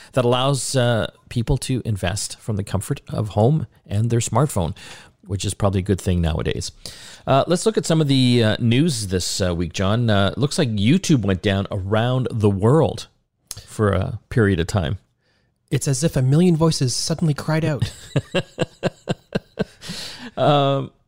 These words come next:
Speaker 1: yeah, so what happened?
Speaker 2: I don't know. They, it sounds like they just had literally a big problem, and for a little over an hour, you couldn't upload, you couldn't edit, you couldn't watch YouTube on any platform.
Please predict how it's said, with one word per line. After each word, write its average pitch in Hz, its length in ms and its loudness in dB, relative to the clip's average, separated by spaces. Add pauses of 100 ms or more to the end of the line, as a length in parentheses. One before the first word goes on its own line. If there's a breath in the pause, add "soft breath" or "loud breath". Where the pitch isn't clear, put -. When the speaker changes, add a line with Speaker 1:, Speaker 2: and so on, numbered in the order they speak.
(760)
Speaker 1:
yeah, 175 240 4
so 143 160 0
what 160 120 2
happened? 165 400 -2 (1120 soft breath)
Speaker 2:
I 127 60 -4
don't 156 160 0
know. 208 280 -2
They, 151 320 2
it - 440 -6
sounds 190 340 0
like 151 200 0
they 151 260 0
just 139 260 -2
had 135 360 0
literally 135 460 2
a 120 80 -2
big 127 260 -2
problem, 147 600 2
and 123 380 4 (380 loud breath)
for 139 380 0
a 139 60 0
little 196 240 2
over 160 180 4
an 131 60 2
hour, 135 580 -2
you 139 160 -2
couldn't 143 360 2
upload, 214 480 -2 (100)
you 135 140 -4
couldn't 123 500 -2 (140)
edit, 175 480 -2
you 135 160 -4
couldn't 135 520 0
watch 156 500 0
YouTube 110 540 -4
on 113 200 -4
any 120 280 2
platform. - 520 -8